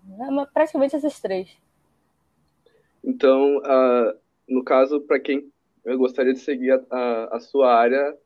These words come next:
Speaker 2: não só a física é muito importante, mas química, a própria biologia, mas essas outras duas, outras duas ciências são muito importantes, então, também.
Speaker 1: É bem importante a gente ter uma noção básica, assim, principalmente de química.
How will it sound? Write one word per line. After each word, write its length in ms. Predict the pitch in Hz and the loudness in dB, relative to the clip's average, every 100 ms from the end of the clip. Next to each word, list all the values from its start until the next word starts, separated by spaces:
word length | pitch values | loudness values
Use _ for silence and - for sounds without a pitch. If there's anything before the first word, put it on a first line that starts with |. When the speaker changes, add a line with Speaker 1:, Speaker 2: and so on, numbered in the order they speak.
| _ _ - | _ _ -4
Speaker 2:
não 420 | 135 135 160 196 | 0 2 2 0
só 380 | 196 - 165 175 | -6 2 4 4
a 40 | |
física 600 | 175 - 135 165 185 190 | 0 -2 0 2 -2 -2
é 40 | 165 | -2
muito 260 | 139 139 156 | 0 -4 -2
importante, 500 | 151 143 127 131 170 | 0 0 -2 -4 -4
mas 380 | 156 147 135 - | -2 0 0 -4
química, 640 | - 135 156 147 127 - | -2 2 4 2 0 0
a 600 | 123 117 113 107 110 110 107 | 2 2 0 -2 -2 -2 -4
própria 240 | - 120 139 | -2 -2 0
biologia, 720 | 127 120 120 117 113 147 143 | 2 4 4 2 0 2 0
mas 380 | 123 120 117 117 _ _ - | -4 -6 -6 -6 _ _ -10
essas 220 | 113 123 | -8 -2
outras 300 | 123 131 123 | -2 0 -2
duas, 380 | 123 127 117 107 _ _ _ _ _ _ - | 0 2 2 -2 _ _ _ _ _ _ -12
outras 300 | - - 117 | -12 -10 -6
duas 220 | 120 120 | -2 -2
ciências 380 | - 120 117 139 | -2 -4 -4 -8
são 100 | 139 | -4
muito 220 | 127 123 | -4 -4
importantes, 540 | 143 143 143 143 131 113 | -2 -4 -2 -4 -6 -14
então, 380 | 110 113 104 | -12 -10 -10
também. 380 | 98 101 101 104 _ _ _ _ _ _ _ _ _ _ _ _ - | -10 -10 -8 -10 _ _ _ _ _ _ _ _ _ _ _ _ 2
Speaker 1:
É 120 | 240 | 4
bem 240 | 214 247 | 6 2
importante 520 | 294 339 311 262 254 | 4 0 2 0 0
a 40 | 269 | -2
gente 200 | 262 247 | -4 -2
ter 100 | 262 | -2
uma 200 | 247 247 | -2 -2
noção 440 | 247 247 240 240 | -2 -2 -2 0
básica, 520 | 240 214 208 214 208 | 0 -2 -2 -6 -6
assim, 320 | 220 226 208 196 | -8 -6 -10 -6
principalmente 760 | 214 226 226 254 233 233 240 | -6 -6 -2 -2 -2 -6 -6
de 120 | 240 | -8
química. 720 | 247 247 214 202 196 190 190 | -6 -6 -4 -6 -4 -6 -8